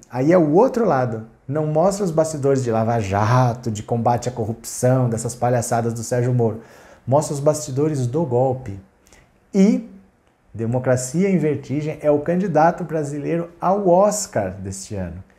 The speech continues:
Gente, o Brasil nunca ganhou o Oscar. Imagina ganhar o Oscar com um especial falando que a Dilma foi tirada do governo por um golpe.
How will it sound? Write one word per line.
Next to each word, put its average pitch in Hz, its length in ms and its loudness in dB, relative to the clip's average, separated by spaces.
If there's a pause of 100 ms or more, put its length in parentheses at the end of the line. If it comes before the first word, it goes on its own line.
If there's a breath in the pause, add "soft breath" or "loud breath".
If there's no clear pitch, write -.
(320 soft breath)
Gente, 147 240 0
o 131 40 -2
Brasil 147 280 2
nunca 175 220 2
ganhou 160 320 2
o 139 60 0
Oscar. - 400 -6 (680 soft breath)
Imagina 151 480 2
ganhar 170 320 4
o 139 160 2
Oscar 120 520 0 (360)
com 139 140 -6
um 143 80 0
especial 139 560 0
falando 135 520 2
que 143 160 -2
a 139 60 2
Dilma 131 320 -4
foi 139 160 -8
tirada 127 460 -2
do 131 80 -4
governo 127 320 0
por 135 200 -4
um 156 140 -2
golpe. 135 560 0